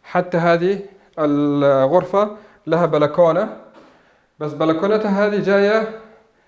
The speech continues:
عكسية، إطلالتها على الطبيعة من الجهة الخلفية،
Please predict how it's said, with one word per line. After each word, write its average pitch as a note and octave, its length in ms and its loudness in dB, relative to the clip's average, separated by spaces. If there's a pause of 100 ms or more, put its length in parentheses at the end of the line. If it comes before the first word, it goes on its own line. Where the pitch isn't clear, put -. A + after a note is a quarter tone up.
(360)
عكسية، F3+ 840 2
إطلالتها F#3 480 2
على E3+ 140 0
الطبيعة F3 600 0 (280)
من D#3 120 -8
الجهة E3 520 -4 (440)
الخلفية، D3+ 600 -2